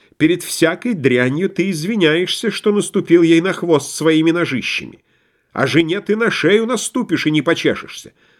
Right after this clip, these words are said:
А я-то жду его не дождусь, все глаза проглядела,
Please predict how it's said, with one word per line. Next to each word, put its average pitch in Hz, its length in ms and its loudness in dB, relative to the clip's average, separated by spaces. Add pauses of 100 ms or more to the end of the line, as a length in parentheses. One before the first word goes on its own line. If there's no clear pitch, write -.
(220)
А 247 140 -4
я-то 175 460 -2
жду 101 320 4
его 117 240 4
не 107 140 2
дождусь, 107 520 -2
все - 200 0
глаза 127 380 -2
проглядела, 123 640 0